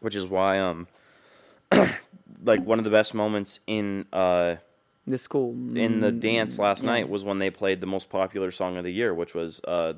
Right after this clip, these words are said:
Speaker 1: the one by Lil Uzi Vert.
Speaker 2: Yes.
Speaker 1: I Just Wanna Rock. Like, that's a classic
Speaker 2: That was
Speaker 1: song
Speaker 2: a,
Speaker 1: by this
Speaker 2: in,
Speaker 1: year.
Speaker 2: in,
Speaker 1: And
Speaker 2: during
Speaker 1: everyone, that
Speaker 2: that
Speaker 1: was the
Speaker 2: song,
Speaker 1: most hype moment of
Speaker 2: most
Speaker 1: the
Speaker 2: hype,
Speaker 1: entire
Speaker 2: yeah.
Speaker 1: dance was when everyone was dancing
Speaker 2: Yes.
Speaker 1: to that one song.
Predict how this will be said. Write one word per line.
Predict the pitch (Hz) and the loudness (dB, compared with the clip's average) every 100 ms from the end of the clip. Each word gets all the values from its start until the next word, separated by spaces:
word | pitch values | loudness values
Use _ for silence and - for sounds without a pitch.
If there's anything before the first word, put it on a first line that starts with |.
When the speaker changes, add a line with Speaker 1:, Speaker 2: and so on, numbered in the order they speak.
| - | -2
Speaker 1:
the | 87 | -2
one | 82 92 | -2 -2
by | 92 90 | 0 0
Lil | 90 90 | 0 0
Uzi | 78 107 101 | -2 -6 -6
Vert. | 82 78 - _ - | -6 -6 -8 _ 0
Speaker 2:
Yes. | 135 131 117 - | 4 4 2 -2
Speaker 1:
I | 95 | -4
Just | 95 95 | -4 -4
Wanna | 92 90 | -4 0
Rock. | 98 87 - | 0 -2 -4
Like, | 82 82 | -6 -2
that's | 90 87 | -4 -2
a | 87 87 | -4 -4
classic | - 87 92 127 | -4 -4 0 4
Speaker 2:
That | 139 | 6
was | 139 | 6
Speaker 1:
song | 98 143 | 4 2
Speaker 2:
a, | |
Speaker 1:
by | 90 87 | 0 -2
this | 80 - | -2 -2
Speaker 2:
in, | 123 | 0
Speaker 1:
year. | 139 - _ - - - | -2 -4 _ -20 -20 -6
Speaker 2:
in, | 135 131 113 | -2 0 2
Speaker 1:
And | 107 | 6
Speaker 2:
during | 151 180 165 | 10 10 10
Speaker 1:
everyone, | 143 120 117 110 | 6 4 4 6
that | 143 156 | 8 8
Speaker 2:
that | |
Speaker 1:
was | 131 113 | 6 4
the | |
Speaker 2:
song, | 139 151 | 6 6
Speaker 1:
most | 151 143 - | 6 4 4
hype | 147 139 | 2 4
moment | 131 139 117 131 | 4 4 4 4
of | |
Speaker 2:
most | 131 110 | 6 6
Speaker 1:
the | 117 | 4
Speaker 2:
hype, | 113 | 0
Speaker 1:
entire | 120 120 110 | 2 4 6
Speaker 2:
yeah. | 123 | 4
Speaker 1:
dance | 131 98 - | 2 -2 -4
was | 101 104 92 | -2 -2 -2
when | 92 101 | 0 0
everyone | 90 101 110 107 101 98 | 2 2 2 0 0 0
was | 98 | -2
dancing | 92 101 107 - 95 92 87 | -2 -4 -4 -4 -8 -8 -8
Speaker 2:
Yes. | - 120 - | -8 -6 -6
Speaker 1:
to | 107 | -2
that | 104 95 | 2 2
one | 101 95 | 2 -2
song. | 92 117 120 87 | -2 -2 -2 -4